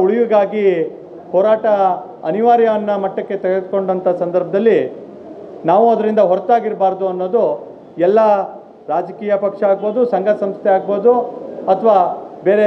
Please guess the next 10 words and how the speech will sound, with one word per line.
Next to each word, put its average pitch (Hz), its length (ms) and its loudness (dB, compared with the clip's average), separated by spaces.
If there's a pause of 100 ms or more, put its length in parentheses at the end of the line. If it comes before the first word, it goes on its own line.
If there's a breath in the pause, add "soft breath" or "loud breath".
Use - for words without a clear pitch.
(100)
ಜವಾಬ್ದಾರಿಯುತರಂಥ 190 880 0 (220)
ವ್ಯಕ್ತಿಗಳ 185 380 -2 (220)
ಜವಾಬ್ದಾರಿ 180 440 2
ಆಗಿರುತ್ತೆ. 160 380 -6 (720)
ಅದರ 185 140 2 (120)
ಭಾಗವಾಗಿ 196 480 0 (640)
ಭಾರತೀಯ 190 320 0 (120)
ಜನತಾ 196 260 0 (100)
ಪಾರ್ಟಿ 180 280 0 (160)
ಯಾವುದೇ 214 280 4